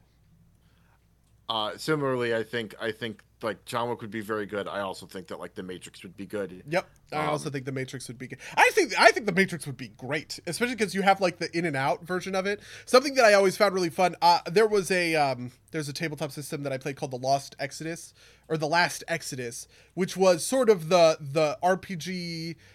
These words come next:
Speaker 2: you know, it's sort of the, um, uh, like the, the, an R P G centering the idea that all religions are true, right?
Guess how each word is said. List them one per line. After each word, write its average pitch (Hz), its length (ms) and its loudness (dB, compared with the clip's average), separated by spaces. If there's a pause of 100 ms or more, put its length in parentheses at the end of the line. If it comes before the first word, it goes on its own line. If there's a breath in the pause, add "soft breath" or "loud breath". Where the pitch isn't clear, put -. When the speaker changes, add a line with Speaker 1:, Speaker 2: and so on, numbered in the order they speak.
(180 soft breath)
Speaker 2:
you 185 100 -4
know, 190 200 0
it's 175 320 -2
sort 208 200 0
of 160 200 -4
the, 160 200 -2
um, 123 380 -2 (580)
uh, 120 480 -4
like 127 160 -10
the, 131 120 -6
the, 135 520 -6
an 165 100 2
R 170 140 6
P 175 140 -8
G 151 200 -6
centering 170 460 -4
the 156 120 0
idea 147 300 -2
that 143 220 -2
all 165 260 4
religions 156 500 -4
are 131 120 -6
true, 143 680 -10
right? 147 320 -4